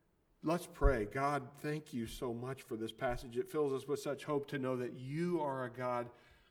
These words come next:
who could be so merciful to such a monster.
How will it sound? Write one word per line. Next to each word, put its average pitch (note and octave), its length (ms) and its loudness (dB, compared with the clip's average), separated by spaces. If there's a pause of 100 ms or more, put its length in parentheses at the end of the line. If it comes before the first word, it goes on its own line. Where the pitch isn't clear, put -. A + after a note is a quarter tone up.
who D#3+ 140 -2
could D3+ 180 -2
be C3+ 120 -2
so D#3+ 380 0
merciful D3 520 -2
to - 160 -8
such A2+ 320 -2
a A2 60 0
monster. G#2 640 -4